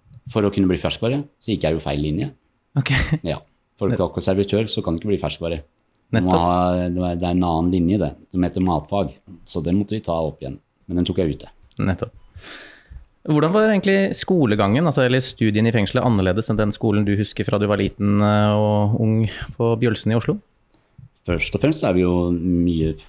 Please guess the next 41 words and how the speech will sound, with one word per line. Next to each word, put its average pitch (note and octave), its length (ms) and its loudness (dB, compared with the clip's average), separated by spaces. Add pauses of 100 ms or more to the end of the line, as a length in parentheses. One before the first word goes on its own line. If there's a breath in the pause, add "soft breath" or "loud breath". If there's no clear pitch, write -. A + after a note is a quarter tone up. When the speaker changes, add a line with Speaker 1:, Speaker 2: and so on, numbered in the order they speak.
Speaker 1:
eh, E2 400 0
færre D2+ 400 -2
i F2+ 160 -6
klassen. B2+ 380 -2 (120)
Vi F2+ 80 -6
er D#2+ 140 0
jo D#2+ 80 -4
fire-fem D#2 500 -2
stykker D#2+ 380 -8
i F#2 80 -8
klassen. F2+ 320 -6 (240)
Speaker 2:
Mm. A2+ 140 -2 (680 soft breath)
Speaker 1:
Og E2+ 560 -2
da F2+ 100 2
får D#2 220 -4
du D#2 60 0
jo D2 100 -2
også D#2+ 240 -6
mye D2 300 -4 (340)
bedre D#2+ 180 -4
kontakt - 520 -8 (140)
med D2+ 200 -2
lærer. D#2 380 0 (100)
Speaker 2:
Mm. A#2 240 -2 (540 soft breath)
Speaker 1:
Og A#2 60 -2
så F3+ 120 0
er A2 160 2
det A2 100 4
jo B2+ 120 4 (260)
i A#2 140 2
forhold G#2+ 260 0
til A2 160 4
når G2+ 160 4
jeg E2 260 2
var F2 140 2
barn, D3 400 2 (220)
og F2+ 300 -2
nå F2 180 2 (100)
i E2 80 0
voksen F2 320 0
alder, F2+ 460 0